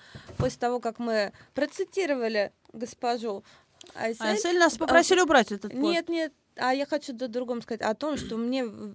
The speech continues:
Speaker 1: ну, так как я отвечаю на внешнюю корреспонденцию, мне поступали постоянно письма с требованием: «Давайте начнём <laughs> мочить А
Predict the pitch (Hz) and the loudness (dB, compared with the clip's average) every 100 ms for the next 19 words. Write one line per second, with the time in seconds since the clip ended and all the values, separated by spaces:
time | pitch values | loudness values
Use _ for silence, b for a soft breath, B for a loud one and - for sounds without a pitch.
0 | - 220 240 202 196 202 - 208 208 - | -10 -6 -4 -4 -4 -6 -4 -4 -6 -8
1 | 220 214 220 220 - 214 233 214 - 262 | -6 -4 -6 -8 -10 -14 -14 -14 -10 -6
2 | 269 427 494 - 240 254 269 - - 262 | -4 -6 -8 -6 -6 -4 -6 -8 -14 -8
3 | 269 254 226 226 277 254 247 - 349 262 | -4 -4 -6 -6 -4 -2 -6 -10 -10 -10
4 | 214 b b b - - - 285 226 226 | -12 b b b -20 -12 -4 -4 -2 -6
5 | 214 - B - 240 240 254 240 247 247 | -6 -10 B -6 -2 0 0 -2 -4 -4
6 | - 285 233 294 339 - 330 320 | -4 -4 2 6 6 6 2 4